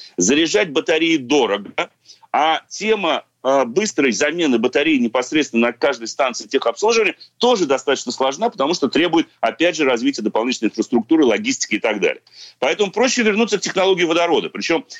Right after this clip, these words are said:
водород же даёт возможность не только вырабатывать электричество на борту, но водород может использоваться в качестве топлива вместо бензина. Есть машины, в качестве Б М В, например, выпускала автомобиль седьмой серии с двигателем В двенадцать внутреннего сгорания, который был переоборудован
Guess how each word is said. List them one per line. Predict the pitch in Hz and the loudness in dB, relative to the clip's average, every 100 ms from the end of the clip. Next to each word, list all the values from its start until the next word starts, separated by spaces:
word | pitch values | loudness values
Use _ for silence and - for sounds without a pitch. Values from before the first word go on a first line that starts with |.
| - | -4
водород | 98 127 165 214 | 0 2 4 2
же | 165 | 2
даёт | 143 185 165 | 0 0 2
возможность | 151 160 196 156 139 | -2 0 0 0 0
не | 135 | 2
только | 220 240 190 117 110 | 2 2 2 0 2
вырабатывать | 110 151 156 131 117 | 2 2 0 0 -2
электричество | 135 139 156 - 101 | -2 -2 -2 -2 -4
на | 104 | 0
борту, | 120 127 87 | 0 0 -4
но | 73 104 | -2 0
водород | 123 185 202 | 2 2 2
может | 190 202 | -2 -2
использоваться | 147 - 196 180 151 127 | -6 0 0 2 0 -2
в | |
качестве | - 160 - 151 | -2 -2 0 -4
топлива | - 202 196 110 82 | 0 0 2 0 2
вместо | 107 139 131 | 2 2 0
бензина. | 110 131 123 156 131 - - - - 101 | 2 4 4 2 0 -2 -8 -16 -4 0
Есть | 175 214 | 0 0
машины, | 139 143 - 101 104 123 | -2 -2 0 0 2 0
в | |
качестве | - 131 - 98 | -2 -2 -2 -2
Б | 113 160 | 2 2
М | 127 | 2
В, | 101 | 2
например, | 95 101 123 131 117 - - - | 0 -2 0 0 -2 -10 -8 0
выпускала | 110 123 131 165 151 | 0 2 0 2 2
автомобиль | 123 127 131 131 120 | 0 -2 0 2 0
седьмой | 131 123 127 | 2 2 0
серии | - 165 190 | 0 0 0
с | 117 | 0
двигателем | 127 151 123 117 | -2 -4 0 2
В | 107 143 127 | 2 2 2
двенадцать | 110 123 139 - 82 | 2 2 2 -2 -6
внутреннего | 98 139 127 95 90 | 0 0 2 2 2
сгорания, | 80 92 151 220 156 | 2 0 0 0 -2
который | 107 151 139 | -2 0 0
был | 175 | 0
переоборудован | - 139 135 127 127 123 202 131 113 73 | 0 0 2 2 2 2 2 0 -2 -4